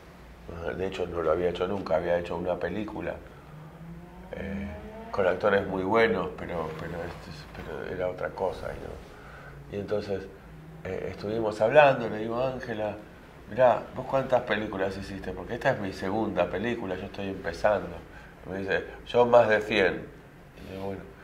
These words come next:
después de que termine la jornada, charlemos y, y, y contame, y, y decime qué pasa, cuál es la incomodidad,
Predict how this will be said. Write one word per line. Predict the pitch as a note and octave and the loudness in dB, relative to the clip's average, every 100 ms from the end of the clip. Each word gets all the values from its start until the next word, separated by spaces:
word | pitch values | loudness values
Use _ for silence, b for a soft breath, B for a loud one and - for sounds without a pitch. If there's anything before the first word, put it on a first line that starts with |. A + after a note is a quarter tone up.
| B B | B B
después | - - C#3+ C#3 | -10 -4 -2 -2
de | |
que | C3 | -4
termine | G#2+ G2+ B2+ | -6 -2 2
la | A#2 G#2+ | 4 4
jornada, | G#2+ G#2+ C3 C3+ B2+ | 4 4 8 8 8
charlemos | A2 G#2 A2+ C3 C3 B2+ - B B B - - | 2 2 2 2 0 -4 -8 B B B -14 -8
y, | |
y, | G2+ E2+ - F2+ F#2+ F2+ - - - | -6 -6 -6 -4 -4 -4 -8 -10 -12
y | |
contame, | - F#2+ F#2 F2+ A2 G#2+ G#2 F#2+ F2 F2 - - b b b b b b - - - - - - | -6 -4 -4 -2 -2 0 -4 -6 -6 -12 -16 -18 b b b b b b -20 -20 -20 -20 -18 -12
y, | F2 - | -8 -4
y | G#2 | -4
decime | A2 - C3 A#2 | -4 -2 -2 2
qué | B2 | 6
pasa, | - C3+ A#2+ - | 10 10 10 8
cuál | G2+ | 8
es | G#2+ | 6
la | G#2 | 0
incomodidad, | F#2+ F#2 F2 F2+ F#2+ A#2 A#2 | 0 0 2 0 6 8 8